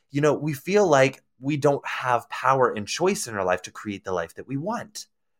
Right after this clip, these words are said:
But the truth is we do. We have so much that we're not using.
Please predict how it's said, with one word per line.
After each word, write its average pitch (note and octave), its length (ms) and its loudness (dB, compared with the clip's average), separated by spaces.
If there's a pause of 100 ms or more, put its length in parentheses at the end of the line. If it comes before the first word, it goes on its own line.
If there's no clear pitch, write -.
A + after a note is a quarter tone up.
(300)
But C3 100 2
the C#3 60 -6
truth G#3+ 260 -6
is C3 140 -4
we C3+ 100 -4
do. C#3+ 460 -10 (320)
We E3+ 100 2
have F3 120 0
so G3+ 440 0
much - 600 -2 (200)
that D3+ 100 2
we're D#3+ 120 6
not F3+ 260 2
using. D#3 400 -2